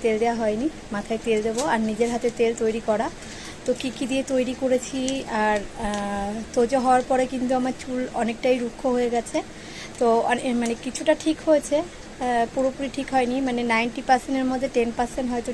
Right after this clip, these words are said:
ঠিক হয়েছে, সরি হান্ড্রেড পার্সেন্টের মধ্যে টেন পার্সেন্ট ঠিক হয়েছে। আর এখনও নাইনটি পার্সেন্ট বাকি রয়েছে, তো কিছুই করতে পারি না। এখনও দেখতেই পাচ্ছ চুলটা খুব রুক্ষ। তো সেই তেলটা দেবো আর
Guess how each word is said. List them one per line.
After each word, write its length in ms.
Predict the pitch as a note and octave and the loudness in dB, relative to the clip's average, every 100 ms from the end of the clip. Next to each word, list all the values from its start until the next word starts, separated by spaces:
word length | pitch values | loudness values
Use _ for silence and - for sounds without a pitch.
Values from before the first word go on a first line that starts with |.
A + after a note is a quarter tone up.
| A3+ | -6
ঠিক 100 | A#3+ A#3+ | -4 -2
হয়েছে, 260 | G#3 B3 D#4+ - - - - - - | -2 -4 -10 -12 -16 -16 -14 -4 0
সরি 240 | A#3 F#3 - | 0 -2 -4
হান্ড্রেড 260 | G#3+ A3 A#3+ - | 0 0 0 0
পার্সেন্টের 380 | C4+ C#4+ C#4 | 2 2 2
মধ্যে 280 | C4+ C#4 C#4+ D4+ | 2 2 0 2
টেন 160 | C4 B3+ | 2 2
পার্সেন্ট 400 | C4 B3+ C#4+ C4 | 2 2 0 0
ঠিক 140 | C4+ A#3+ | -4 -2
হয়েছে। 340 | C4+ C4+ E4 A#4 - - - - - - - | 0 2 2 -2 -4 -14 -12 -12 -12 -10 -2
আর 340 | A3 G#3+ G#3+ | 2 4 4
এখনও 320 | A3 A3 C4 | 4 2 0
নাইনটি 320 | C4 A#3 A3+ B3 | 2 2 0 0
পার্সেন্ট 380 | B3 A#3+ C4 | -2 0 0
বাকি 280 | A#3 G#3+ B3+ | 0 2 4
রয়েছে, 220 | A#3 A#3 | 4 2
তো 120 | B3+ C4+ | 0 -2
কিছুই 340 | C4 - C#4 | -4 -4 -2
করতে 240 | C4+ B3+ B3+ | 0 0 2
পারি 220 | A#3+ B3 | 4 4
না। 160 | B3 A#3 | 2 -2
এখনও 240 | A3+ B3+ | -2 -2
দেখতেই 340 | A#3+ A3+ - A#3+ | -2 -2 0 0
পাচ্ছ 260 | A3+ - B3 - | 0 -4 -8 -6
চুলটা 240 | A#3 A#3 - | -4 -4 -6
খুব 80 | A#3 A3 | -6 -4
রুক্ষ। 240 | G#3+ - E4+ - - - - - | -4 -6 -8 -8 -14 -14 -14 -2
তো 200 | - B3 | 4 4
সেই 180 | B3 C4+ | 4 0
তেলটা 300 | B3+ A#3+ B3 | 2 2 2
দেবো 140 | B3 | 4
আর 80 | C4 | 4